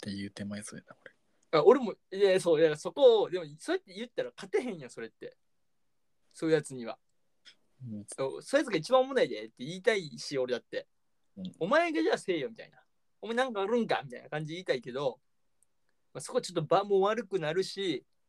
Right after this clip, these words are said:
Speaker 2: で、持ってないの分かっとるから、もうそいつの目見てめちゃくちゃおもろい話するっていう。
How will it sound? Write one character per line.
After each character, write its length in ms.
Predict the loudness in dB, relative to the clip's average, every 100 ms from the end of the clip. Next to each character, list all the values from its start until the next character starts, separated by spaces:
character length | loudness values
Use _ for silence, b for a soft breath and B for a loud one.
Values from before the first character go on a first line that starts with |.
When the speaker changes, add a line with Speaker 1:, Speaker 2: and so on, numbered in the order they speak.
| _ _ _
Speaker 2:
で、 100 | -4
持 200 | 0 0
っ 20 | 0
て 200 | 2 4
な 40 |
い 60 | 6
の 80 | 4
分 80 |
か 100 | -2
っ 80 | -4 0
と 100 | -2
る 100 | 0
か 120 | 0
ら、 260 | 0 -2 -6 _ _ _ _ _ _ _ _ _ _
も 180 | -6 -4
う 60 | -4
そ 160 | -2
い 120 | -6 -6
つ 240 | -14 -10 -6
の 100 | -4
目 400 | -2 -2 0 2
見 140 | 2 0
て 140 | 0
め 140 | -2 -6
ち 180 | -12 -8
ゃ 40 |
く 120 | -8
ち 200 | -6 0
ゃ 40 | 2
お 60 |
も 160 | 4 4
ろ 120 | 4
い 40 | 2
話 340 | 0 -8 -8
す 120 | -12
る 120 | -14 -16
っ 60 | -18
て 80 |
い 120 | -18
う。 80 | -18